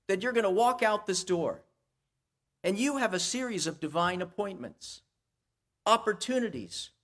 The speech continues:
to trust Jesus Christ with your circumstances. You may be on the top of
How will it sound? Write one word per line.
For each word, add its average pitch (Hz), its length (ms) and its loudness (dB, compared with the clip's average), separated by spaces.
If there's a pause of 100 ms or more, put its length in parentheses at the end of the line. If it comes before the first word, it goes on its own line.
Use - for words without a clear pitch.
(420)
to 185 100 -6
trust 208 460 2
Jesus 180 380 -6
Christ 160 440 -2 (260)
with 190 180 2 (120)
your 165 140 0
circumstances. 147 840 -4 (1040)
You 247 140 0
may 247 180 4
be 220 180 0
on 190 180 4
the 156 60 -4
top 208 360 2
of 170 220 -4